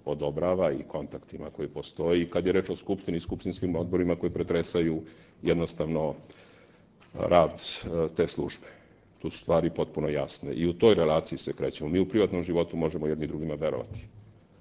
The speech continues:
ali kao javne ličnosti nas obavezuju zakoni, obavezuju pravila, obavezuje nekakva hijerarhija institucija, ja se toga držim. I u tom pogledu jednostavno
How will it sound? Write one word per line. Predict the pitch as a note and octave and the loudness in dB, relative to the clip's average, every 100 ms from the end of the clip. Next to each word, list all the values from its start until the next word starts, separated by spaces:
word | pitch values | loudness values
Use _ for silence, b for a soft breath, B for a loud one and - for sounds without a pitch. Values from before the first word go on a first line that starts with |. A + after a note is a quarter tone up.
| - - | -20 -4
ali | D2 D#2 D2+ D2 - | -2 0 -2 -4 -12
kao | - E2+ | -6 2
javne | F2+ F#2 F2 | 4 4 2
ličnosti | E2+ F2 - F2 - D#2+ | 0 -2 -4 -6 -4 -4
nas | E2 D#2+ F2 | -4 -6 -8
obavezuju | E2 E2 D#2+ F2 D2 | -4 -2 -2 -2 -4
zakoni, | D2 C#2+ D2+ F2 E2+ D2+ | -4 -4 -4 -4 -4 -6
obavezuju | C#2+ D2 D2+ D#2 | -6 -6 -4 -6
pravila, | C#2+ - D2+ D#2+ E2+ E2+ D#2+ B B - | -8 -6 -4 -2 0 0 -2 B B -8
obavezuje | D#2 D#2+ E2 E2+ F2+ | -4 0 0 0 -2
nekakva | E2 E2 C#2+ D#2+ - | -2 -4 -6 -6 -4
hijerarhija | E2 D#2+ D#2 - D2 | -2 -2 -4 -6 -8
institucija, | - - E2+ D#2+ D#2 | -8 -10 -8 -6 -6
ja | |
se | D2+ - | -6 -6
toga | D2+ C2 | -6 -4
držim. | C#2 - - b b b b - | -8 -14 -20 b b b b -4
I | |
u | F2 | 0
tom | G#2 F2 | 2 2
pogledu | F2 E2+ F#2+ F2+ F2 | 2 2 2 2 -2
jednostavno | - D#2+ F2 E2+ - E2+ E2+ | -2 -2 -2 -4 -4 -2 -2